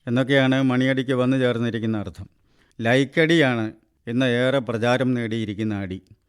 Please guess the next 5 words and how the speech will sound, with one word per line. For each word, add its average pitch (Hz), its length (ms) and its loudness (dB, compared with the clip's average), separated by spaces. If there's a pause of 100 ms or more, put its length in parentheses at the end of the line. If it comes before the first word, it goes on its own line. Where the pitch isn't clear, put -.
(280)
Facebook 135 440 -4
പോലെയുള്ള 131 420 0
സോഷ്യൽ 120 460 -6
മീഡിയകളിൽ 113 640 -4
വ്യാപകമാണിത്. 101 840 -6